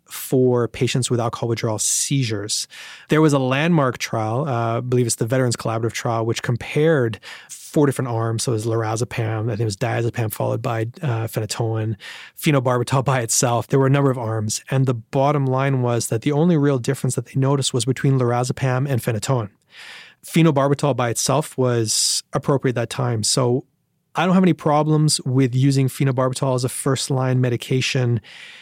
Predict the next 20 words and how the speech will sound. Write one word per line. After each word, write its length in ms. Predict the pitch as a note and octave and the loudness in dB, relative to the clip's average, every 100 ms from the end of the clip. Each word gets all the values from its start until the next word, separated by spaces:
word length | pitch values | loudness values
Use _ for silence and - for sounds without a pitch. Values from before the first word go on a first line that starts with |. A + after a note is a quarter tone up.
| - _ _ _ _ | -20 _ _ _ _
in 360 | D#3 C#3 C3+ C3+ | 0 2 4 2
status 380 | - C#3 C3 C3+ | 2 0 0 0
epilepticus 640 | C3+ B2+ - C3+ A#2 - - | 0 -4 -2 -2 0 -2 -2
if 240 | C3 - | -4 0
you 120 | C3+ | 0
want 380 | B2+ A#2 B2+ D#3+ | 0 0 0 0
to. 420 | - F3 F#3+ G#3 _ | 2 2 4 2 _
For 180 | - F3 | -2 4
me, 220 | E3 F3+ | 6 6
it's 120 | F#3+ - | 4 4
more 200 | D3+ D#3 | 4 4
of 80 | |
an 100 | B2+ - | 0 -2
adjunct 600 | B2+ C3+ D3+ F3+ G3 - - - - | -2 -2 0 2 2 0 -12 -16 -6
if 180 | C3 D3 | -4 -2
you 80 | |
don't 280 | A#2 C3 D#3+ | 0 2 0
have 280 | - E3 E3 | 0 -2 -2
the 80 | D#3+ | -2
benzos. 680 | E3 E3+ E3 F3 F3+ F3+ | 2 2 4 4 2 0